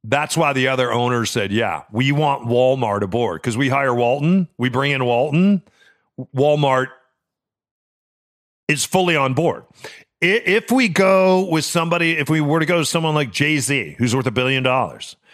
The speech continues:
and say, "Hey, do you think you could put a group together to buy the Denver Broncos?" Because the majority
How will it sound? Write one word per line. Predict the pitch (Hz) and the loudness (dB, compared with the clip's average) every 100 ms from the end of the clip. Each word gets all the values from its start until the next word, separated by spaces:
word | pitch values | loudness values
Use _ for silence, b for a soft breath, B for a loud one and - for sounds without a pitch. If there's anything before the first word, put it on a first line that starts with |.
| B B B B 113 | B B B B -4
and | 127 - | -4 0
say, | 143 131 | 0 2
"Hey, | 147 147 95 71 | 0 -2 -4 -6
do | 123 | -2
you | 123 160 277 294 | 0 4 4 4
think | - 190 190 180 | 2 2 2 0
you | 139 139 151 170 | 0 2 4 2
could | - 170 120 | 0 -2 0
put | 143 | 0
a | 131 | 0
group | 104 123 135 131 | -2 0 0 0
together | 123 110 104 104 | -2 -2 0 -2
to | 92 127 | 0 -2
buy | 117 120 | 0 0
the | 123 | 0
Denver | 113 113 107 | 0 0 0
Broncos?" | 101 98 85 78 67 - b b b b | -2 -2 -4 -8 -14 -20 b b b b
Because | 135 135 135 131 | -4 0 0 0
the | 131 | 0
majority | 131 123 131 147 175 196 208 214 226 | -2 -2 0 2 2 2 2 2 2